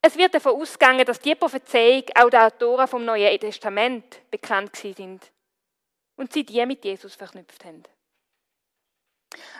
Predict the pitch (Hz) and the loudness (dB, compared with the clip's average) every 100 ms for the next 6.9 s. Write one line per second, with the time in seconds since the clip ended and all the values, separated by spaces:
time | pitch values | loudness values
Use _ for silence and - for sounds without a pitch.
0 | _ 277 285 262 269 269 - 240 269 285 | _ 4 6 6 6 4 2 2 2 -6
1 | 254 - 233 220 240 302 _ 254 196 _ | -8 -6 -2 0 0 -2 _ -2 -2 _
2 | _ - - 233 311 - 302 349 330 320 | _ -8 2 4 4 -4 -10 -2 0 0
3 | - 294 277 233 190 _ - 226 254 - | -8 -10 -8 -10 -10 _ -18 -12 -12 -6
4 | 247 254 294 - - 254 262 - 226 220 | -2 -2 -4 0 2 2 -2 -8 -10 -4
5 | 214 262 - - - _ _ - 233 233 | -4 -4 -8 -20 -20 _ _ -18 -14 -14
6 | 226 226 226 202 202 - - 175 196 | -16 _ -10 -10 -12 -16 -20 -20 _